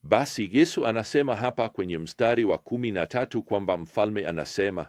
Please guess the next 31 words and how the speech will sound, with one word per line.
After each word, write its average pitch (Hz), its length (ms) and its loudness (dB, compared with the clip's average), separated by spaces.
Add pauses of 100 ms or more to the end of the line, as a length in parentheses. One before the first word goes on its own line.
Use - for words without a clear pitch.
"Mfungeni 107 580 2
mikono 110 460 0
na 87 160 -2
miguu, 85 520 -4
mtupeni 120 580 0
kwenye 82 300 -2
giza 98 320 0
la 78 160 2
nje. 64 360 -10 (840)
Kule 190 260 6
kutakuwa 127 520 0
na 104 120 0
kilio 113 380 2
na 95 140 0
kusaga 95 460 0
meno." 76 420 -4 (1300)
Basi 147 460 2
bila 139 300 4
shaka 117 400 0
hii 160 280 2
ni 117 140 0
picha 139 320 0
ya 92 100 4
hukumu 95 420 -4
ya 82 160 0
milele. 78 500 0 (1080)
Sasa 170 320 -2
mwishoni 143 460 0
mwa 110 160 -2
mfano 131 440 0
huu, 120 300 -2